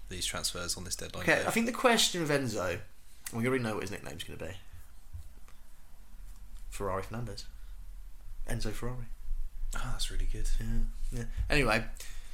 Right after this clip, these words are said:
Speaker 2: what we need to, the question that really is about is one, I think he's gonna be good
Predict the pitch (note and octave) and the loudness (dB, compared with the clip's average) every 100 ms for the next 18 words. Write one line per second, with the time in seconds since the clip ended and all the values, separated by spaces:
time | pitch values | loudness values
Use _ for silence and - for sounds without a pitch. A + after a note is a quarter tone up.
0 | - - - B2 D#3 A3 A3+ G#3+ G#3 F#3 | -8 -8 -8 4 8 8 8 4 2 0
1 | C#3+ D#3 G3+ - G#3+ D#3+ C3 C#3+ B2+ G#2 | 0 2 4 4 4 0 4 6 6 6
2 | F2 F2 F#2 - G#3+ A3 D#3+ D3 A#2+ F#2+ | 2 0 2 4 4 4 4 2 2 2